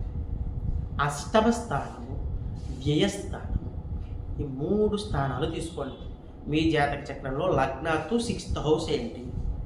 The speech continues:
ఎయిత్ హౌస్ ఏంటి, ట్వెల్త్ హౌస్ ఏంటి, ఈ మూడు రాసులు తీసుకోవాలి. ఈ మూడు రాసుల్లో కూడా ఏ గ్రహాలు ఉండకుండా చూసుకోవాలి. ఈ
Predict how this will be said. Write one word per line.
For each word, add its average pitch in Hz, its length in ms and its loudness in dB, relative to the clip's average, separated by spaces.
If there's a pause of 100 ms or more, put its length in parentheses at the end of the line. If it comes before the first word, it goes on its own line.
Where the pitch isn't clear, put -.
(880)
ఎయిత్ 151 320 4
హౌస్ 156 280 2
ఏంటి, - 320 -6 (680)
ట్వెల్త్ 147 400 2
హౌస్ 151 260 2
ఏంటి, - 260 -4 (2000)
ఈ - 100 0
మూడు 175 240 2
రాసులు 170 320 6
తీసుకోవాలి. - 420 -4 (200)
ఈ 190 40 0 (140)
మూడు 196 300 2
రాసుల్లో 190 420 4 (180)
కూడా 156 220 6 (800)
ఏ - 20 12 (280)
గ్రహాలు 233 440 8
ఉండకుండా 196 400 6
చూసుకోవాలి. 127 500 -6 (1600)
ఈ 139 40 -2